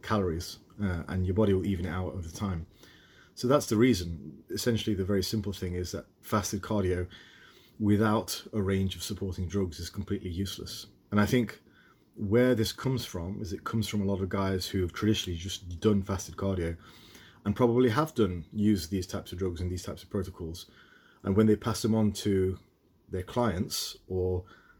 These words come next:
talk about them in magazines, everyone just kinda thinks that's what they should be doing.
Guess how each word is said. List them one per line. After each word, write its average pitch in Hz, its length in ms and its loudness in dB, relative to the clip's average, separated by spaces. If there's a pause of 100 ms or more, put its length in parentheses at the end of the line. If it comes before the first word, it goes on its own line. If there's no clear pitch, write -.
(120)
talk 117 180 2
about 98 160 -2
them 95 100 0
in 92 60 2
magazines, 92 720 0 (2250)
everyone 107 260 4
just - 120 -8
kinda 101 140 -2
thinks 104 180 -2
that's 98 140 -4
what 98 100 -6
they 95 80 0
should 90 160 -6
be 90 60 -2
doing. 101 320 2